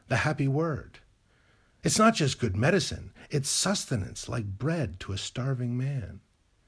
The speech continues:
And having a happy friend can help you get there. A happy friend listens as you speak your mind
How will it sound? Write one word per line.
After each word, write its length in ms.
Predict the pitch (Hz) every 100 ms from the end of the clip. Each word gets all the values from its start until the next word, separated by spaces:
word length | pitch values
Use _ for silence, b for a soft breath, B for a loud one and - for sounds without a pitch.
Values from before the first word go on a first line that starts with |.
| _ _ _
And 120 | 107 -
having 340 | 139 151 143
a 60 | 101
happy 280 | 131 135
friend 520 | 131 - 147 90 95 - _ _ _ -
can 180 | - 117
help 260 | 135 135
you 80 | 113
get 240 | 123 139 -
there. 340 | - - _ _ _ _ b b b b b
A 60 | -
happy 240 | 160 165
friend 260 | 165 180 170
listens 600 | 202 - 104 - - - 135
as 120 | 123
you 60 |
speak 460 | 123 - - 214 -
your 120 | 113
mind 540 | 110 143 151 151 156